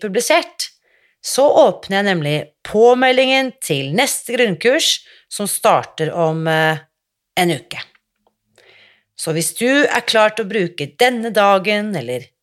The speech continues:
denne uken, eller denne våren, eller rett og slett denne unntakstilstanden vi fortsatt står i,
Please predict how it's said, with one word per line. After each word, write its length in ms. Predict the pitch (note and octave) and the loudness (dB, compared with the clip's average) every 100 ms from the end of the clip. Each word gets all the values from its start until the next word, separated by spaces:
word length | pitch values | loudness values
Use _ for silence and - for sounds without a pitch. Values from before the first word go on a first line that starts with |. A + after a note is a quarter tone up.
| _ | _
denne 260 | - A3+ G3+ | 0 0 0
uken, 460 | A3+ G3+ - G3 F#3+ | -4 -6 -6 -4 -4
eller 160 | D3+ | -4
denne 420 | C3 A3 G#3 E3+ | -2 0 0 -2
våren, 440 | F#3 E3 D#3 A3+ E4 _ _ _ _ _ _ _ _ | -2 0 0 -2 -6 _ _ _ _ _ _ _ _
eller 200 | F#3+ F#3+ | 0 2
rett 180 | F#3 - | 0 -2
og 60 | G#3 | -2
slett 220 | G3+ G3 | -2 0
denne 440 | G#3 D3+ D#3+ F3 - _ | 0 0 -2 -4 -8 _
unntakstilstanden 1400 | C4 A3+ D#3 - - C#3 C#3+ - E3+ - - E3+ F3 A3+ | -4 -2 -4 -6 -4 -4 -4 -4 -4 -2 0 0 0 -2
vi 80 | G#3+ | -2
fortsatt 400 | F#3+ F3+ - G3 | -2 -2 -2 -6
står 320 | - D#3 D3+ | -2 -2 0
i, 80 | A#3 | -2